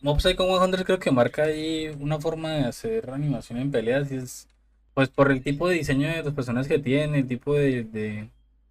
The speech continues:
de diseño en general que tiene la serie, que son como líneas muy suaves, permite una fluidez increíble, pero, ah, qué cosa. Como que los, uno siente como que los personajes van fusionando con el entorno por,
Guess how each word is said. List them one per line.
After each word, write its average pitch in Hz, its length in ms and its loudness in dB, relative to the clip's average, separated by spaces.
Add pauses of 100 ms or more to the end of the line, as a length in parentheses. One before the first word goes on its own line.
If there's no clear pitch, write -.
(360)
de 117 80 -2
diseño 123 320 0
en 147 60 -2
general 117 240 0
que 131 80 -8
tiene 143 180 -2
la 131 160 2
serie, 156 480 -6
que 120 100 -10
son 120 140 -6
como 139 240 -2
líneas 123 220 -2
muy 135 160 0
suaves, 147 560 -2 (580)
permite 185 280 -2
una 170 160 0
fluidez 120 640 0
increíble, 120 1040 -2
pero, 113 380 -8
ah, 123 520 -4 (140)
qué 117 100 -10
cosa. - 320 -6 (240)
Como 113 160 0
que 120 160 8
los, 117 220 4
uno 135 120 6
siente 156 200 4
como 160 160 0
que 147 100 4
los 123 100 4
personajes 113 380 2
van 131 120 4
fusionando 127 420 0
con 143 120 4
el 117 100 6
entorno 120 440 2
por, 123 240 -2